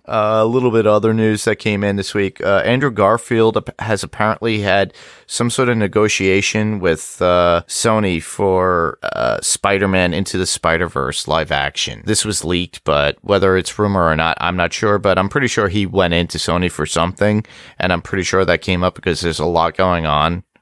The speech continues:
regarding that. The only th-, one missing key would be Tobey Maguire now. Uh, I, I hope this goes through that way. <laughs> You know, we get an actual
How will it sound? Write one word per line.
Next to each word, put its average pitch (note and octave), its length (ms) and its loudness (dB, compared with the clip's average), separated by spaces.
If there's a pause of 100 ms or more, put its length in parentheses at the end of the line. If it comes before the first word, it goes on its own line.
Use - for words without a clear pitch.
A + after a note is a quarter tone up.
regarding F2 540 -4
that. G#2 300 2 (380)
The C3+ 140 0
only E3+ 160 2
th-, - 160 -10
one A#2 320 0
missing G2+ 500 0
key F#2+ 500 -2 (640)
would G#2+ 220 -2
be F2+ 340 2
Tobey G2+ 380 0
Maguire D#2 640 0
now. D2 380 -4 (320)
Uh, F2 580 0
I, G#2 140 0
I - 20 2
hope D#3 260 0
this A2 220 0
goes F2+ 260 0
through F#2 300 -4
that D#2+ 260 -2
way. D#2+ 480 0
<laughs> - 60 -20 (440)
You A#2+ 180 -2
know, F2+ 140 2
we F2+ 200 -8 (120)
get G2 360 0
an G#2 120 2
actual F2 600 0